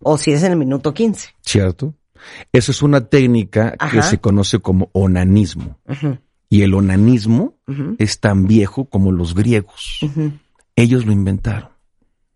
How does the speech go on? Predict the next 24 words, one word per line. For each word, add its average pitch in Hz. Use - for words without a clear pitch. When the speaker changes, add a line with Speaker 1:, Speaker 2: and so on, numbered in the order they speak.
Speaker 2:
Entonces, 110
realmente 143
ellos 139
podían 120
dejar 117
de, 131
de 101
estimular 98
sus -
genitales, 101
Speaker 1:
Ajá. 147
Speaker 2:
ya 110
sea 117
durante 98
el 90
coito 104
o 95
durante 90
la 90
manipulación, 90
cualquiera 101
que 110
ésta 101
fuera, 110